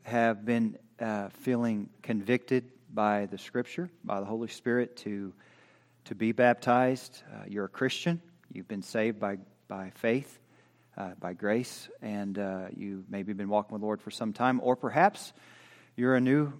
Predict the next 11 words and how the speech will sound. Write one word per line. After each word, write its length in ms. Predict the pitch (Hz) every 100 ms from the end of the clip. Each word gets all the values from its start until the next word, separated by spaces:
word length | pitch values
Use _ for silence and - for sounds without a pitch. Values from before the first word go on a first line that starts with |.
| -
Christian, 500 | - 120 - 110 90 - _ -
but 440 | 110 110 107 -
baptism 520 | 113 123 - 127 110
is 100 | 113
something 400 | - 123 104 113
you've 140 | 107 98
been 160 | 101
wondering 400 | 107 120 120 117
about. 360 | 110 117 117 117
I 120 | 107
would 160 | 107